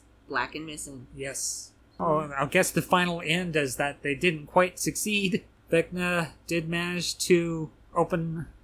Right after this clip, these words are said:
Speaker 2: a gate from one world into the other. And so Hawkins is a hellscape, <laughs> basically.
Speaker 1: Yeah, well, it wasn't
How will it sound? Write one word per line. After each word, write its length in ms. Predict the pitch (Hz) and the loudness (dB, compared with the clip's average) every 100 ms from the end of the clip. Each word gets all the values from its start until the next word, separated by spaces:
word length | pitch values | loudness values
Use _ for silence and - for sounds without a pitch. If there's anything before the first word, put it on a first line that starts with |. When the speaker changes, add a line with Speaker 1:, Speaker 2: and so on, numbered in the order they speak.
| _ - | _ -4
Speaker 2:
a 80 | 147 | -2
gate 380 | 123 170 170 - | 2 2 2 -4
from 380 | - 143 135 | -2 -2 -2
one 260 | 139 143 139 | -2 -2 0
world 320 | 143 143 139 | -2 0 -2
into 220 | 143 - | -4 -4
the 140 | 139 139 | -2 0
other. 380 | 135 151 165 - _ - | 2 2 2 -4 _ -10
And 100 | 139 | -2
so 180 | 151 139 | 2 4
Hawkins 640 | - 151 143 160 156 151 139 | 6 4 4 0 -2 -2 -2
is 520 | 135 127 - - - _ - | -2 -4 -6 -8 -12 _ -6
a 100 | 139 | 0
hellscape, 640 | 123 175 - - 139 156 - - | 4 6 4 4 4 4 0 -4
<laughs> 100 | 185 | 0
basically. 880 | - 175 - 175 - 185 - 247 - _ - - - - - - _ | 2 2 2 0 0 -2 0 -2 -2 _ -20 -20 -20 -20 -20 -20 _
Speaker 1:
Yeah, 520 | 240 285 277 269 269 220 | -6 -4 -2 -2 -2 -2
well, 540 | 226 214 190 185 180 | 0 2 2 2 0
it 180 | 202 202 | 0 0
wasn't 360 | 262 262 262 | -2 -4 -6